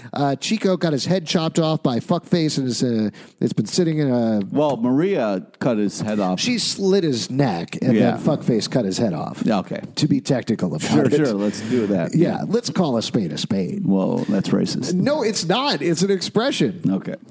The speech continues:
Speaker 1: Jeez, man. Uh, anyway, Fuckface is holed up in Shabnam's house, has a bunch of hostages there. Shabnam's another student at King's Dominion. And we should mention King's Dominion is a school for teen assassins.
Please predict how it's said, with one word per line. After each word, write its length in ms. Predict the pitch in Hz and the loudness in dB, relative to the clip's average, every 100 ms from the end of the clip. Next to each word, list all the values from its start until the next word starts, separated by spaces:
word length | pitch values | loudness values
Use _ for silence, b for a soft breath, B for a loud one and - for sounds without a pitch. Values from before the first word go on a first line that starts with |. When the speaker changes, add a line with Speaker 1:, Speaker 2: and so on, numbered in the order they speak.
| 98 | -12
Speaker 1:
Jeez, 680 | 95 160 294 214 95 87 - | -4 0 0 2 0 -2 -6
man. 640 | 104 107 107 117 147 165 B B B B | -4 -2 0 0 0 -2 B B B B
Uh, 320 | 147 151 156 | 0 2 2
anyway, 260 | 208 226 202 | 0 0 0
Fuckface 480 | 185 220 220 208 180 | 2 0 2 0 2
is 180 | 190 147 | 0 0
holed 380 | - 196 196 196 | 0 0 0 -2
up 260 | 160 175 170 160 | 0 0 0 -2
in 120 | 143 | 0
Shabnam's 840 | 123 - 160 240 220 170 151 139 | 0 0 0 0 0 0 0 0
house, 360 | 151 131 131 - B B - | 0 2 0 -2 B B -2
has 140 | 131 | 0
a 40 | 120 | 2
bunch 220 | 180 170 | 0 -2
of 80 | - | -6
hostages 840 | - 160 180 180 - 190 175 151 | -6 -2 0 0 -2 0 0 2
there. 160 | 175 170 | 2 2
Shabnam's 480 | 156 147 151 139 | 2 2 0 0
another 300 | 135 135 131 | 0 0 0
student 480 | 110 - 190 185 175 131 | -2 0 0 0 0 -4
at 140 | - | -2
King's 240 | 147 123 - | 0 0 0
Dominion. 400 | 131 160 175 170 B 131 | 0 2 0 -2 B -8
And 100 | 127 | 0
we 120 | 220 | 0
should 120 | 254 | 2
mention 280 | 269 247 190 | -2 -2 0
King's 260 | 208 180 160 | 0 0 0
Dominion 360 | 175 170 165 | 2 2 0
is 180 | 165 147 | 2 2
a 100 | 156 | 2
school 440 | 147 - 131 139 131 | 0 0 2 2 2
for 160 | 139 | -2
teen 340 | 123 113 104 95 | 0 0 0 0
assassins. 840 | 95 - 135 143 147 127 98 | -2 -2 0 0 0 0 -2